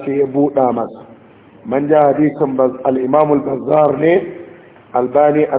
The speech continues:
silsilarsa sahiha ya tabbatar da ingancin wannan hadisin. Allah ka shiryar da mu. A yau za mu tashi hadisi na biyu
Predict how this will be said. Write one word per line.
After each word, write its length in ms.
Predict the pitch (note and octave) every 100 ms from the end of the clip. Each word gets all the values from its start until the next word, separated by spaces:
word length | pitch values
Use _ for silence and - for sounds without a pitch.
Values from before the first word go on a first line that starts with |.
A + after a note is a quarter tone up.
| -
silsilarsa 680 | D3+ C3 D3+ D3 C#3 C#3+ C3+
sahiha 600 | C3 C#3+ D3+ D3 C#3+ F3 - - - - - _ -
ya 240 | C3 D3 D3
tabbatar 480 | D#3 C3+ C#3+ D#3 C#3+
da 80 | C#3+ -
ingancin 680 | D#3+ D#3+ D#3+ D#3+ D#3+ D3+ C#3
wannan 340 | C#3 C3+ B2+
hadisin. 500 | B2 C3+ C3 - - - - - _ _ _ _ _ _ - - - - _ _ D3
Allah 260 | D#3 C#3+
ka 140 | C#3+ C#3
shiryar 400 | C#3+ C3+ A#2+ G2+
da 80 | F2
mu. 140 | - - - - - - - -
A 100 | C3
yau 220 | D#3+ D#3 G#2 - - - - - - A2
za 200 | C3+ E3
mu 100 | E3
tashi 360 | - D#3 D3+ E3
hadisi 580 | C#3+ C3 D#3 D#3 C#3 C3+
na 140 | D3+
biyu 460 | D3+ D#3+ D#3+ D#3+